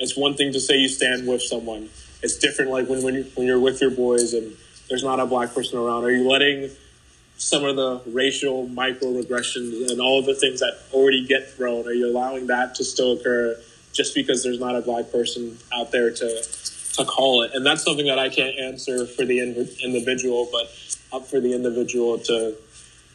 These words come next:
do you make the stance when it's popular, or do you actually live it out? And I think that's my biggest worry.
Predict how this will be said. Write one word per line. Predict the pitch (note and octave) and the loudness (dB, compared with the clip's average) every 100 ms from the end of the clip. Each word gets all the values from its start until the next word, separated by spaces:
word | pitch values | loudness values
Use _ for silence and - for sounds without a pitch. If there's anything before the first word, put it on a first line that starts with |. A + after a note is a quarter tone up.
| _ B2 | _ 2
do | D3 | 2
you | C#3 | 4
make | C#3+ E3+ E3+ | 4 4 2
the | |
stance | D#3+ - C#3+ C#3 C3+ - - - | 0 2 2 2 0 -4 -10 -12
when | C3+ C3 | -4 -2
it's | B2 | -2
popular, | - B2+ B2 D3+ D3 D3+ | -2 0 2 2 4 2
or | B2+ | 2
do | A#2+ C3+ | 2 2
you | B2+ | 2
actually | B2+ - B2 A#2+ | 0 -2 -4 0
live | A#2+ A#2+ | 0 0
it | |
out? | A2+ A2+ A2 - | 0 -2 -4 -4
And | C3 | -2
I | |
think | C#3 F#3+ E3+ | 2 2 4
that's | D#3 D3+ - | 2 2 -2
my | C3+ B2+ | -4 -4
biggest | B2 B2+ - | -2 -2 -4
worry. | B2 A#2+ A2+ A2 | -2 -2 -2 -6